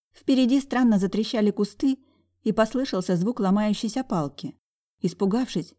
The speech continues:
я замолчала и завертела головой. Треск повторился, только правее. «Кто здесь?» Я отступила к бревну. «Фроди, там кто-то есть, Фроди!» Услышав меня, он быстро перебежал по дереву и остановился.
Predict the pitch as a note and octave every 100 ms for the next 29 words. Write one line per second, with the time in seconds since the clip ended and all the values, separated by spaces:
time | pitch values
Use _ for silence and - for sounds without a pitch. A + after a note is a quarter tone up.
0 | - G3+ G#3+ G3+ G3 F#3+ D4+ C#4 F#3+ E3
1 | F3 F3+ A#3+ A3 F#3 G3 A3+ F#3 C#3 -
2 | _ _ _ _ _ - G3 G#3 - G3
3 | A3 A3 D#3+ C#3 E3+ F#3 F3 E3+ G#3 G3+
4 | D3+ C3+ - _ _ _ _ _ _ -
5 | - D#4 A3 G3+ F3+ - - _ _ _
6 | - F3+ G#3 G3+ - - G#3+ F#3+ F3 A3
7 | G3 E3 C#3 _ _ _ _ _ - C#4+
8 | C#4 G3+ F3+ - _ - B3+ B3 D4 D#4
9 | C#4+ A#3+ F#3 - - C#4+ D4 F3+ D#3+ -
10 | _ _ _ _ _ - G3+ - C4+ -
11 | G#3 F3+ E3+ D#3+ - _ _ - A#3+ C#4
12 | - A3+ A3 G3 G#3+ B3+ A#3 G3 G#3 B3+
13 | E3 - G#3 G#3+ A3 A#3 F#3 D3+ - E3+